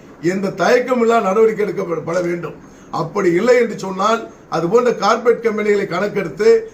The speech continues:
தமிழகம் தழுவிய அளவில் அவர்கள் பொருள் எந்த கடையிலும் இல்லாத நிலையை தமிழ்நாடு வணிகர்களுடைய பேரமைப்பு உருவாக்கும்.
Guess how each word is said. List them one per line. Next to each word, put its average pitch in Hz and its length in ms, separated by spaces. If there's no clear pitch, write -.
தமிழகம் 226 540
தழுவிய 226 400
அளவில் 208 320
அவர்கள் 190 400
பொருள் 254 340
எந்த 202 280
கடையிலும் 226 400
இல்லாத 226 360
நிலையை 208 360
தமிழ்நாடு 196 440
வணிகர்களுடைய 226 380
பேரமைப்பு 202 480
உருவாக்கும். 175 500